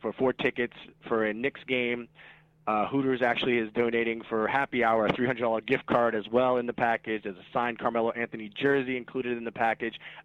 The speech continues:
I get to go in the package as well 'cause I said I can't miss out on this. <laughs> So I get to go as well. Um, you have an opportunity to talk shop with Seth Gold from Hardcore Pawn in a thirty-minute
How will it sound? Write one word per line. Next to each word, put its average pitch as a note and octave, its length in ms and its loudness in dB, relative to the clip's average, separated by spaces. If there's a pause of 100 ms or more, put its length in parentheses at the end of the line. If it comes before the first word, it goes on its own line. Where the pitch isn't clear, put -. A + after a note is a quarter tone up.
(120)
I G#2 100 -2
get F#2 180 -4
to G2 80 -2
go F#2+ 200 2
in F#2 60 -4
the F#2 80 -6
package F#2+ 340 -2
as F2 140 -4
well C#3 240 0
'cause G#2 160 -12
I F#2+ 100 -6
said F#2+ 140 -8
I F2+ 40 -8
can't F2+ 240 -8
miss F2+ 160 -12
out C3 160 0
on G#2 140 -4
this. A#2 180 -8 (260)
<laughs> D3 600 -4
So D3 140 4
I C3+ 100 4
get C3+ 140 2
to C#3+ 120 -2
go B2 220 2
as A#2 100 0
well. A#2+ 440 2 (420)
Um, A#2+ 420 2
you B2 160 -4
have A#2+ 200 2
an A#2 80 -2
opportunity A#2+ 760 -2 (200)
to C3 80 -2
talk B2+ 260 2
shop A#2+ 300 2
with A#2+ 200 0
Seth B2+ 220 0
Gold A#2 260 0
from A2 140 -6
Hardcore A2+ 460 2
Pawn A#2 340 0
in A#2 80 -6
a A2 60 -6
thirty-minute A2+ 400 -6